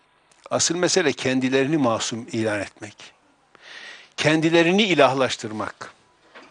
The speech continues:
Kendi koydukları emir ve yasakların Allah'ın emir ve yasakları olduğunu insanlara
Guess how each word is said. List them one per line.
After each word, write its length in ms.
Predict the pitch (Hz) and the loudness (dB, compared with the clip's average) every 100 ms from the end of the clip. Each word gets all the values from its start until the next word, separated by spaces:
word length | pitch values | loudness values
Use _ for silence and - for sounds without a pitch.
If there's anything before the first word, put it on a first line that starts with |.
| - - - - - | -20 -16 -14 -14 0
Kendi 300 | 160 180 240 | 4 4 4
koydukları 580 | - 208 202 - 202 202 | 6 6 6 4 6 6
emir 280 | 202 233 | 4 4
ve 60 | 196 | 4
yasakların 540 | 190 - 190 208 247 | 4 4 2 2 2
Allah'ın 340 | 226 190 208 208 | 2 2 2 2
emir 240 | 208 233 | 0 0
ve 60 | 196 | 2
yasakları 480 | 175 190 - 190 202 | 2 0 -2 0 2
olduğunu 520 | 175 175 180 202 127 _ - | 0 0 0 0 -2 _ -6
insanlara 680 | 151 - 156 139 135 120 | -4 0 0 0 0 0